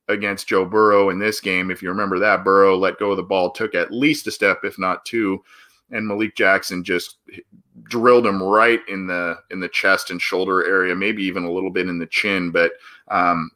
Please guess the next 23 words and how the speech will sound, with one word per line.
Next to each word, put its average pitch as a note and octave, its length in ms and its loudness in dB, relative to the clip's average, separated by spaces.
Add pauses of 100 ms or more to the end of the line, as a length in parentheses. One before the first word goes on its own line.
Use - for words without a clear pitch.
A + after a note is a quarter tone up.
(300)
Burrow C3+ 320 8
had A2+ 200 2
to F#2+ 60 2
leave A#2 400 -4
the A2+ 60 -4
game G#2 320 -6
for G2 180 -4
a F2+ 40 -6
snap, G2+ 440 -4
came G#2+ 240 -8
back F#2+ 320 2
in, G2+ 360 -4 (340)
and G2+ 180 -10
then G2 200 -4
obviously F#2 520 -4
played F#2 320 -8
well F2 200 -2
the F2 100 -2
rest F2+ 260 -4
of E2 60 -14
the E2 80 -4
way. E2+ 280 -4
So D#2+ 440 -4